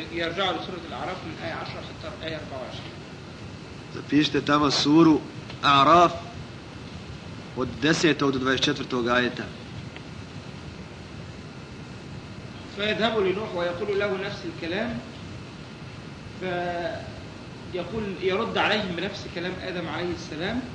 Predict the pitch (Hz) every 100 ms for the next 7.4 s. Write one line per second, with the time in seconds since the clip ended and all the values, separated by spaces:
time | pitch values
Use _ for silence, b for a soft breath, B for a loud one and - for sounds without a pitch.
0 | - - - - - - - - 165 196
1 | 185 170 196 190 185 170 170 180 202 180
2 | 196 180 165 165 - - - 185 160 156
3 | 180 156 - 156 160 170 190 165 135 165
4 | 151 - 160 151 147 147 135 - - -
5 | 151 160 170 135 151 160 - - 160 151
6 | - - 151 143 160 156 143 156 156 151
7 | 139 151 147